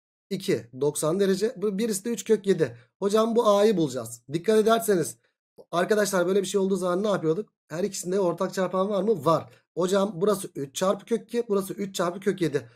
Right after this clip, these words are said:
Aa, o zaman burası da üç çarpı geri kalanları karekök içinde diğerlerinin kareleri toplamı şeklinde olmuyor muydu?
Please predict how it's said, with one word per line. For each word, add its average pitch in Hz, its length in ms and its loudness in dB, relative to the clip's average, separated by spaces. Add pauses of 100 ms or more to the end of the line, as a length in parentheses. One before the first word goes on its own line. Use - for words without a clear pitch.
(200)
Aa, 196 320 2
o 190 80 -2
zaman 208 300 2
burası 208 240 2
da 143 260 -6
üç 196 240 -4
çarpı 190 360 2
geri 139 280 -4
kalanları 190 460 2
karekök 202 300 -2
içinde 135 380 -6 (360)
diğerlerinin 208 520 4
kareleri 208 380 4
toplamı 202 340 -2
şeklinde 202 360 0
olmuyor 240 280 6
muydu? 190 420 2